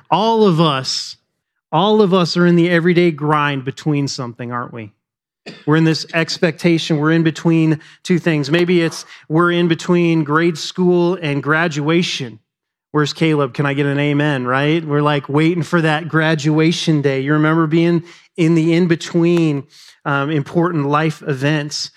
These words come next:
We have, we're in between birth, graduation, marriage.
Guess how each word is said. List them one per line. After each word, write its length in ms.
We 140
have, 240
we're 100
in 80
between 300
birth, 440
graduation, 1200
marriage. 840